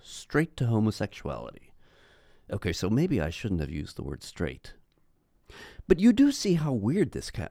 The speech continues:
passage is, right? Rejecting God leads to homosexuality. What? What's the causal mechanism at play here?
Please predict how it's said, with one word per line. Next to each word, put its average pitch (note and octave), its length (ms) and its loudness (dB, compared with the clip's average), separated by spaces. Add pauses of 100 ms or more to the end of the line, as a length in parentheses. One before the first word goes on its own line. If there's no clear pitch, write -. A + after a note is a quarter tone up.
passage - 420 -6
is, - 160 -14
right? G3+ 340 0 (640)
Rejecting D#3+ 500 4
God C#3 300 2
leads A#2 260 0
to A#2 120 -2
homosexuality. F#2 1080 -2 (200)
What? - 380 -8 (880)
What's - 320 0
the B3 80 4
causal A2+ 440 2
mechanism D#2+ 600 -2
at - 140 -16
play B1+ 220 -8
here? - 380 -14